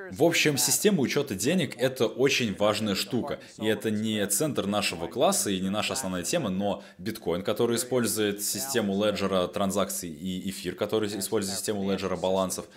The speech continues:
это определенно играет в них большую роль. В общем, вся наша финансовая система построена на различных системах учета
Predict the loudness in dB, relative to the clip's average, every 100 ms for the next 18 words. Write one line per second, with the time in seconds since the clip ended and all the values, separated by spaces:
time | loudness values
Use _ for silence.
0 | -20 -16 -12 -6 -4 -2 -2 -4 -2 0
1 | 0 0 0 0 -2 0 2 0 -2 -4
2 | -4 -2 0 2 2 -2 -10 -14 -10 2
3 | 4 4 2 2 4 4 4 2 0 0
4 | 0 0 0 4 4 6 2 4 4 4
5 | 4 4 6 6 6 4 2 0 -2 0
6 | 2 4 2 2 -2 4 2 4 2 2
7 | 2